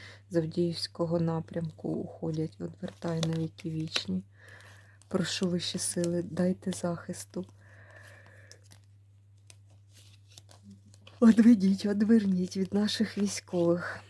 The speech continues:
всі бомби, ракети, снаряди, уламки, міни, гранати, вибухову хвилю. Кулі.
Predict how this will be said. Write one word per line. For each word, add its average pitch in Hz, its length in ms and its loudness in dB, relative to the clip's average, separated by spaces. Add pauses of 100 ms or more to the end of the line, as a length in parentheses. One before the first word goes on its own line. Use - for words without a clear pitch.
(120)
всі - 180 0
бомби, 180 440 6
ракети, 180 480 0
снаряди, 175 580 0
уламки, 175 680 0
міни, 180 480 2
гранати, 175 680 -2
вибухову 180 600 -4
хвилю. 175 540 -4 (4000)
Кулі. 170 560 -2